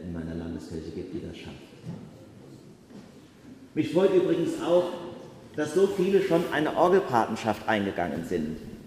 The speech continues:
Und ich will auch noch mal sagen, sagt das weiter. Ich weiß, dass ihr hier meistens immer die gleichen seid. Könnt nicht alle drei Monate eine neue Orgelpatenschaft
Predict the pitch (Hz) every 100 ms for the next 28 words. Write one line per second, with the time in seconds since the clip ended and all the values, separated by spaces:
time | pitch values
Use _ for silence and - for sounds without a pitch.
0 | - - - - - - - 143 151 170
1 | 175 185 170 156 147 151 160 - 160 180
2 | - 156 147 - 143 180 - - - -
3 | - - - 120 165 202 135 - 156 160
4 | 139 127 120 123 123 110 123 110 117 110
5 | 104 107 95 85 85 - - 160 139 117
6 | 127 123 120 113 127 123 110 107 113 107
7 | 135 156 - 92 85 95